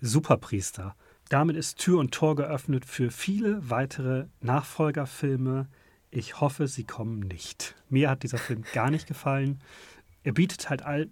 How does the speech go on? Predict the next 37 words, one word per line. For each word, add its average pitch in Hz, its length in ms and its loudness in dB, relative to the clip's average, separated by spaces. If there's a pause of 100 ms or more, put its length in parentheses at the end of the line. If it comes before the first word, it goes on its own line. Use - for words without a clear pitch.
das, - 220 2
was 135 180 2
man 123 140 0
kennt, 190 400 -2 (640)
beginnt 139 380 4
bei 120 100 2
Friedkin 165 580 -2 (240)
und 139 340 -2
macht 110 300 -4 (220)
wirklich 127 240 -4
nichts 120 260 -2
Neues. 120 300 0
Es, - 300 -10 (220)
Russell 147 280 4
Crowe 160 480 4
hat - 180 -2
Spaß - 320 4
an 131 120 0
der 120 80 2
ganzen 120 280 -4
Sache. 123 220 -4
Das 123 120 -2
ist, 131 120 -8
glaub 123 120 -2
ich, 123 40 -4
das 123 140 -6
Einzige, 135 440 -4
was 120 200 -6
man, 123 200 -2 (440)
was 131 160 -6
man 113 140 -2
sehen 131 280 2
kann. 123 240 -4
Alles 123 200 -2
andere, 127 460 2
alle 131 220 2
anderen 131 320 2